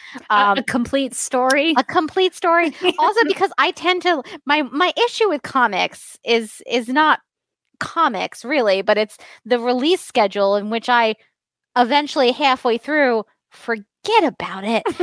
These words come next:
Speaker 2: And then I
Speaker 1: <laughs>
Speaker 2: never finish. There are so many comics that I have never finished. And so if you give me a graphic novel, I will read that. But if you're like, "Okay, we're, uh, you know, we're f-,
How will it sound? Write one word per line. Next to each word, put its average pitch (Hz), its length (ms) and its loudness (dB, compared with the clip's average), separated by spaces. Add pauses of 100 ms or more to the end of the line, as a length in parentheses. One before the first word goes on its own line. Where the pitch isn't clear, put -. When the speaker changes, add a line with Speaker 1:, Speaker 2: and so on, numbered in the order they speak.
(160)
Speaker 2:
And 269 140 0
then 302 80 4
I 302 80 2
Speaker 1:
<laughs> 254 100 -2
Speaker 2:
never 320 460 0
finish. 220 400 -2
There 233 180 0
are 220 60 -2
so 269 500 0
many 240 380 -2
comics 240 540 -2
that 202 120 2
I 185 60 4
have 202 240 -2
never 220 560 0
finished. - 640 -4 (280)
And 220 140 -2
so 240 140 2
if 233 120 -4
you 226 160 -6
give 370 280 0
me 277 200 0
a 196 100 0
graphic 262 480 -2
novel, 294 480 2
I 247 120 4
will 208 240 -6
read 370 300 -2
that. 262 420 2
But 208 80 -4
if 214 140 -6
you're 233 160 -2
like, 226 280 0 (240)
"Okay, 269 540 0 (300)
we're, 226 240 2
uh, 202 260 4
you 220 160 -6
know, 180 280 0 (260)
we're 214 380 2
f-, - 300 -8